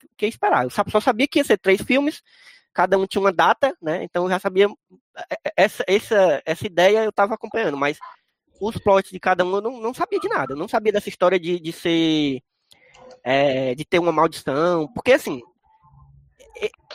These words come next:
esse filme eu achei interessante porque ele aglomerou várias, vários gêneros, né? Não foi só o slasher, a gente tá falando bastante de slasher aqui, mas quando começa a aparecer a coisa mais fantasiosa, a coisa mais,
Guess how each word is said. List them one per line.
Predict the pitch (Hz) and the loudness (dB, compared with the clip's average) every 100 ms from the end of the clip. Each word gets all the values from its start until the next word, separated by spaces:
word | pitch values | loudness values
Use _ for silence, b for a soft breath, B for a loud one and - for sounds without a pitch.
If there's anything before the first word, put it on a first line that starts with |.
| - | 2
esse | 247 - 240 | 2 2 -2
filme | 202 220 | 0 4
eu | 202 | 4
achei | 180 196 | 2 0
interessante | 190 135 - 160 - | 0 -2 -2 -6 -8
porque | 156 - 165 | -14 -8 -4
ele | 170 165 170 165 | -4 0 0 0
aglomerou | - 175 180 180 175 160 180 139 | 0 0 2 2 4 4 4 0
várias, | 123 156 208 254 285 - | -2 2 2 0 -4 -12
vários | - 139 160 185 233 247 | -20 -2 2 2 0 -6
gêneros, | 165 156 139 107 - | -4 -2 -2 -8 -14
né? | - | -10
Não | 143 | -10
foi | 170 214 | -2 -2
só | - | 0
o | 156 | -4
slasher, | 139 113 123 | -4 -8 -8
a | |
gente | 135 | -10
tá | |
falando | 165 151 143 | -6 -6 -4
bastante | 139 147 | -6 -6
de | 143 | -8
slasher | 139 135 151 | -4 -4 -6
aqui, | - 175 - b b b b - - | -6 -6 -8 b b b b -20 -2
mas | 165 196 | 0 0
quando | - 220 294 | 0 0 2
começa | 320 240 214 | 2 2 2
a | |
aparecer | 208 202 196 196 | 2 2 2 0
a | 180 | 0
coisa | 170 170 170 | 0 -2 0
mais | 151 151 | 0 0
fantasiosa, | - 156 147 143 131 156 170 123 113 | -4 -2 0 0 0 2 0 -4 -14
a | |
coisa | 123 143 139 | -12 -10 -8
mais, | 127 127 127 | -8 -8 -8